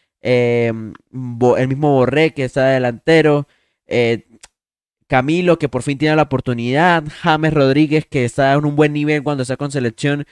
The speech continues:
sorprendentemente, el mismo, el Lucho Díaz, que es la estrella principal de esta Colombia, tienen la obligación de hacer un gran torneo,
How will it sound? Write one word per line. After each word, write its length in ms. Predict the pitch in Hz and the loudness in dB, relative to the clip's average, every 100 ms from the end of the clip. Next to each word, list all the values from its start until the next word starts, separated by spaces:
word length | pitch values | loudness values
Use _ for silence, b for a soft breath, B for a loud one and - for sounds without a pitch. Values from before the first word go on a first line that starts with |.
| b b | b b
sorprendentemente, 600 | - 139 131 131 147 147 | -6 -4 -2 -2 -2 0
el 120 | 143 135 | -2 0
mismo, 280 | 143 139 147 | -4 -6 -6
el 180 | 131 135 | -2 4
Lucho 440 | 160 180 - 175 | 4 4 4 2
Díaz, 360 | 170 190 180 147 | 2 0 0 0
que 100 | 147 | -2
es 60 | |
la 80 | 131 | -2
estrella 400 | 143 - 170 156 | -2 0 0 0
principal 480 | 147 135 123 - 127 | -2 -4 -4 -4 -2
de 80 | 131 | -2
esta 180 | 135 143 | -4 -4
Colombia, 480 | 131 131 143 147 147 _ _ _ _ | -2 -2 -2 -2 -4 _ _ _ _
tienen 400 | 165 185 190 190 | -2 0 0 -4
la 120 | 160 | -2
obligación 960 | 147 139 135 120 113 113 - 180 202 220 | -2 -2 -4 -4 -6 -6 -2 0 0 -2
de 100 | 170 | -6
hacer 460 | 117 - 160 185 190 | -6 -4 0 0 0
un 140 | 160 | 0
gran 260 | 147 165 165 | 0 0 0
torneo, 540 | 170 160 180 185 190 | -2 -2 -2 -2 -4